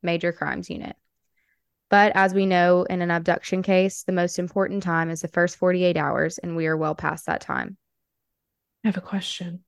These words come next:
Speaker 1: Yes.
Speaker 2: Did she drive to the bowling alley from her house?
Speaker 1: Yes.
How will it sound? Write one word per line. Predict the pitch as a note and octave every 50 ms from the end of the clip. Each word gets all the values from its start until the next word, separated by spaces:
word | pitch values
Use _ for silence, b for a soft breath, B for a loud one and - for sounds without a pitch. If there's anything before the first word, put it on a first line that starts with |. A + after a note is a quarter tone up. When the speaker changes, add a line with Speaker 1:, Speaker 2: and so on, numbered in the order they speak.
| _ _ _ _ _ _ _ _ _ _ _
Speaker 1:
Yes. | - F#3 D#3+ - - - - - - - _ _ _ - E4 D4 - _ -
Speaker 2:
Did | - A3+
she | A#3 - - A#3 A3
drive | G3+ - - G3+ G3 G3 G3 G3+ G#3 G#3+ A3 G#3+ - -
to | - - - G3 F#3+ F#3+
the | F3+ F3+
bowling | E3+ F3 F3+ E3+ F3 F3+ F#3 F#3+
alley | - G3+ G3 G3 G3+ G3+ G#3 G#3+ _ _
from | _ - - G3 F#3+ F3+
her | F3+ F#3+ F3+
house? | F3 E3 E3 E3+ F#3 G#3 - - - _ _ _ _ _ _ _ _ _ _ _ _ _ _ -
Speaker 1:
Yes. | G#3 G#3+ G#3 G3 G3 - - -